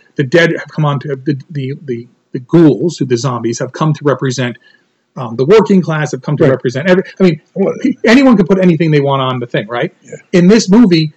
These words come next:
Speaker 1: there is no, "Well, he, Scott, you know, Scott represents this." No, he represents, uh, the, the, what was happening in the culture post-World War Two,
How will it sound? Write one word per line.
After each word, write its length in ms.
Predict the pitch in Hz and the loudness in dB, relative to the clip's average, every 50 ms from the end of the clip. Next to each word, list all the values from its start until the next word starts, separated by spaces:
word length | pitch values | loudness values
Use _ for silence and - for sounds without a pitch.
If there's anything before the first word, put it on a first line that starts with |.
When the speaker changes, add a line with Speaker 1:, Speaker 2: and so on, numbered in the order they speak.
| _ | _
Speaker 1:
there 140 | _ 180 170 | _ 4 6
is 200 | 196 240 233 185 | 6 6 4 4
no, 360 | 190 196 175 170 160 156 - _ _ | 4 4 4 2 0 -2 -4 _ _
"Well, 340 | - 175 156 147 139 - - _ | 2 4 4 4 2 0 -6 _
he, 140 | _ - - - | _ -14 -14 -12
Scott, 400 | - - - - 196 196 202 196 - | -12 -14 -4 0 0 2 2 0 -2
you 80 | 190 165 | -2 -2
know, 80 | 143 | -2
Scott 300 | 131 - - 208 196 185 - | -4 -2 0 0 0 2 2
represents 600 | 175 165 - 175 160 147 120 170 156 151 147 - | 0 2 2 2 2 2 2 0 0 -2 -4 -6
this." 440 | - 143 131 156 - - - - - _ _ _ | -6 0 0 0 0 0 -6 -12 -16 _ _ _
No, 140 | 180 165 151 | 2 4 6
he 120 | 185 190 | 4 6
represents, 540 | 190 240 247 240 269 226 175 190 175 160 147 - | 6 4 4 4 4 2 2 2 0 -2 -2 -4
uh, 140 | 170 156 151 - _ | -4 -4 -4 -4 _
the, 540 | - 151 147 156 - 151 156 156 151 156 - | -6 -6 -6 -6 -4 -2 0 0 0 -2 -2
the, 360 | 156 156 151 147 143 139 151 - _ _ _ _ _ _ | -4 -4 -4 -4 -4 -6 -10 -14 _ _ _ _ _ _
what 120 | 185 180 | 0 0
was 120 | 175 139 - | 0 -2 -6
happening 580 | - - 190 208 220 - 208 185 165 160 165 - _ | -6 -4 -2 -2 0 0 0 -2 -2 -2 -6 -6 _
in 260 | 208 185 190 208 214 | 2 2 4 4 4
the 120 | 208 202 196 | 2 2 0
culture 540 | - - 175 165 - - - 107 107 139 - _ _ _ _ _ _ _ _ - | 0 0 0 0 0 -2 -8 -10 -10 -12 -16 _ _ _ _ _ _ _ _ -18
post-World 800 | - - - 196 240 254 247 - - 185 185 202 202 196 175 170 | -8 0 4 4 6 6 4 2 2 4 4 6 6 6 4 4
War 240 | 165 160 151 147 | 4 2 2 2
Two, 460 | 147 - - - 147 123 117 123 156 | 0 -6 -4 0 0 0 0 0 -6